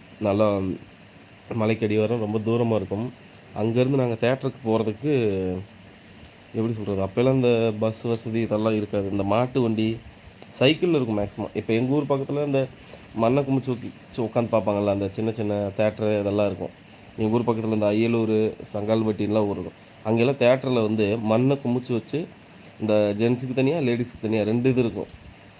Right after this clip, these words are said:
இந்த பக்கம் உட்காந்து பார்க்குறது, அந்த பக்கம் உட்காந்து பார்க்குறது, அந்த மாதிரி இருக்கும். நாம அந்த, நான் அந்த உளவுத்துறை வல்லரசு படம், விஜயகாந்த் சார் படம்லாம் வந்ததுல, அந்த படம்லாம் வந்து நான் அந்த தியேட்டர்ல தான் போய் பார்ப்பேன். நல்லாயிருக்கும்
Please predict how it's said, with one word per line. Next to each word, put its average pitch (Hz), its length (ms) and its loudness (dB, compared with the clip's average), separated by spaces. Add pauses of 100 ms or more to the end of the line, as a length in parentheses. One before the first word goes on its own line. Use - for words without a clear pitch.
(100)
இந்த 110 120 2
பக்கம் 113 260 0
உட்காந்து 104 220 0
பார்க்குறது, 113 260 0
அந்த 104 140 0
பக்கம் 98 280 -6
உட்காந்து 92 260 -4
பார்க்குறது, 95 420 -2
அந்த 98 140 -2
மாதிரி 98 240 -2
இருக்கும். 87 240 -10
நாம 101 280 0
அந்த, 95 340 -4 (420)
நான் 107 140 2
அந்த 98 400 0 (120)
உளவுத்துறை 139 580 0
வல்லரசு 127 540 2
படம், 110 320 0 (180)
விஜயகாந்த் 120 500 2
சார் 98 220 -6
படம்லாம் 98 400 -2
வந்ததுல, 95 300 -4 (560)
அந்த 101 160 0
படம்லாம் 117 400 4
வந்து 120 160 2
நான் 113 140 2
அந்த 92 460 -2
தியேட்டர்ல 117 360 2
தான் 110 120 0
போய் 101 180 -4
பார்ப்பேன். - 400 -6 (920)
நல்லாயிருக்கும் 113 440 2